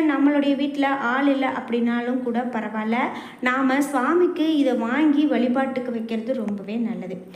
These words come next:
அப்படி நாம வழிபாட்டுக்கு வச்சுட்டு அதற்கு பிறகு என்ன செய்யலாம் அப்படின்னு பார்த்தா, ஆடு மாடுகளுக்கு பச்சையா இருக்கும்போதே அதை நம்ம சாப்பிட கொடுக்கறது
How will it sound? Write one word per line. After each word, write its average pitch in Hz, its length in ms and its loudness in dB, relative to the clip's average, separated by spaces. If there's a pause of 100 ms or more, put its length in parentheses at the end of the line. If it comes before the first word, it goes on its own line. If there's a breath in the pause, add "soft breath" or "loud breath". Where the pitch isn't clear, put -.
(260 loud breath)
அப்படி 330 580 0
நாம 302 440 2
வழிபாட்டுக்கு 285 720 0
வச்சுட்டு 233 440 -2
அதற்கு 247 480 -2
பிறகு 320 480 0
என்ன 233 200 2
செய்யலாம் 208 520 -6
அப்படின்னு 202 360 -6
பார்த்தா, 190 360 -8 (540 loud breath)
ஆடு 339 380 0
மாடுகளுக்கு 285 800 0
பச்சையா 285 460 0
இருக்கும்போதே 233 480 0
அதை 262 200 0
நம்ம 202 200 -4
சாப்பிட 247 460 -6
கொடுக்கறது 208 720 -4